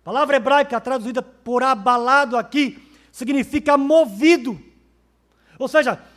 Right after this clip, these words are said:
você nunca vai perder o seu lugar na presença de Deus. O texto termina confirmando a promessa.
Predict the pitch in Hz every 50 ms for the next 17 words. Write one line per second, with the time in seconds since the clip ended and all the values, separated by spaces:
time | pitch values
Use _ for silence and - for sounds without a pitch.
0 | _ _ - 220 277 262 - 311 320 302 285 311 330 349 294 - - 330 330 330
1 | 320 247 294 294 302 302 302 302 302 302 285 - - 180 202 269 277 302 311 285
2 | - - - 302 320 311 311 302 233 208 262 269 285 240 - 233 247 269 269 262
3 | 269 - 294 277 269 233 202 247 269 302 269 - - 277 277 226 254 302 240 220
4 | 294 302 311 320 330 311 262 214 - - - - - - - _ _ _ _ _
5 | _ _ _ _ _ _ _ _ _ _ _ _ _ _ _ _ _ _ _ _
6 | _ _ _ _ _ _ _ _ _ _ _ _ _ _ _ _ _ _ _ _
7 | _ _ _ _ _ _ _ _ _ - 233 - 320 339 320 - 285 - 311 302
8 | 262 220 233 240 262 320 339 339 302 294 - - 311 330 269 - 330 320 247 277
9 | 277 302 320 339 339 311 320 311 - 320 330 330 294 294 294 302 302 - - -
10 | -